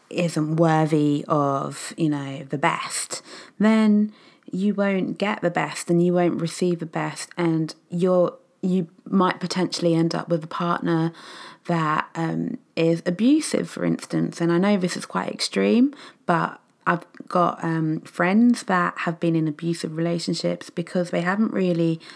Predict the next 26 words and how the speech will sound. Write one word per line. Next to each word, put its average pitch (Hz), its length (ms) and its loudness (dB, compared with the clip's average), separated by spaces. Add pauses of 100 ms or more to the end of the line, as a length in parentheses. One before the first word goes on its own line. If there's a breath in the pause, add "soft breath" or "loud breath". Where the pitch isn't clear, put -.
(160 loud breath)
loved 175 400 0
themselves 165 640 0
and 156 280 -2
felt 165 440 -2 (500 loud breath)
their 147 500 -2
worth - 880 -2
or 147 180 -4
seen 160 480 4
how 151 180 0
much 151 340 -4
they 143 320 -8
are 143 140 -4
worth, 151 520 -4
because 151 500 -4
they've 151 220 -4
just - 360 -8
allowed 160 420 0
themselves 151 480 -4
to 160 100 -4
be 156 140 -6
treated 175 640 -2 (400 loud breath)
in 165 180 2
such - 360 -4
a 165 80 2
way. 160 440 0
And 156 320 0